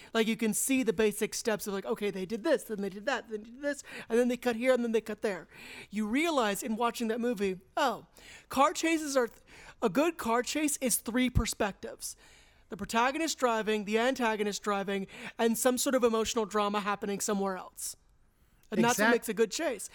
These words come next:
Speaker 2: No,
Speaker 1: And this movie broke
Speaker 2: exactly.
Speaker 1: it down really well.
Speaker 2: No, yeah, it was really, really well done, and I was frustrated that I was enjoying it so much. Um, kinda to add to that, uh, I'm, I'm gonna ask you,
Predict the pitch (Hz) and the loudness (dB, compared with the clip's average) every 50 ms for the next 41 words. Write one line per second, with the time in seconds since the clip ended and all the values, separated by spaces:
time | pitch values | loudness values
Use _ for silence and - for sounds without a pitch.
0 | - - 185 214 233 240 220 269 285 175 147 175 233 269 254 - 233 226 233 240 | -8 -2 2 4 4 4 4 2 0 0 0 2 2 2 2 2 2 0 0 0
1 | 220 202 226 220 208 202 208 214 240 254 370 349 - - - - _ _ _ - | -4 -4 -4 -4 -4 -4 -6 -6 -6 -6 -6 -6 -8 -8 -12 -16 _ _ _ -20
2 | - - - - 262 302 302 320 311 233 - - 214 220 214 165 139 143 139 160 | -20 -18 -8 -4 -2 0 2 4 4 4 4 4 4 4 4 2 0 -2 0 2
3 | 190 214 226 220 196 170 170 170 165 165 156 156 156 156 135 143 143 143 156 175 | 4 4 4 4 4 4 4 4 4 2 2 2 0 -2 -2 -2 -2 -2 -2 -4
4 | 202 - - 156 165 170 170 170 170 - 147 165 170 180 185 175 - - 165 165 | -6 -8 -8 -4 -2 -2 -2 -2 -2 -2 0 2 2 2 2 0 0 0 0 0
5 | 156 - - 165 160 156 165 165 160 - 147 143 143 139 139 139 127 139 139 135 | 0 -2 -2 -2 -2 0 -2 -2 -2 -2 -2 -2 -2 -2 -4 -6 -8 -8 -10 -6
6 | 131 180 220 254 254 226 180 151 131 - - - 135 127 127 123 120 113 110 - | -2 0 2 2 2 0 -2 -4 -6 -8 -8 -10 -10 -10 -10 -10 -12 -14 -14 -14
7 | - - - _ - - - - - - - _ _ _ - 180 185 185 180 175 | -16 -18 -20 _ -20 -20 -20 -20 -20 -20 -20 _ _ _ -2 0 2 2 2 2
8 | 170 165 160 - _ _ - _ - - - - - - - - - _ - _ | 0 -2 -8 -12 _ _ -20 _ -20 -20 -20 -20 -20 -20 -20 -20 -20 _ -20 _
9 | - - - - - - - - _ _ _ - - 233 285 370 370 349 - 214 | -20 -20 -20 -20 -20 -20 -20 -20 _ _ _ -6 -4 -4 -4 -4 -6 -6 -6 -6
10 | 123 151 165 165 170 170 170 - - - - 165 131 117 123 113 107 110 127 - | -4 -2 0 0 0 0 -2 -4 -14 -10 -8 -8 -6 -6 -6 -6 -6 -6 -8 -10
11 | - - - - _ _ _ _ _ _ _ _ _ _ - - _ _ _ _ | -12 -18 -20 -20 _ _ _ _ _ _ _ _ _ _ -20 -20 _ _ _ _
12 | _ - 143 139 135 131 131 127 127 127 - - - - - - _ _ - 151 | _ -8 -6 -4 -4 -2 -4 -4 -4 -6 -10 -14 -20 -20 -20 -20 _ _ -4 -2
13 | 165 165 165 180 - - 175 170 170 175 208 214 208 160 160 160 160 156 - - | -2 -2 -2 -4 -8 -6 -4 -4 -2 0 0 0 0 -2 0 -2 -2 -2 -4 -8
14 | - 127 123 113 113 117 120 | -8 -8 -8 -8 -8 -10 -14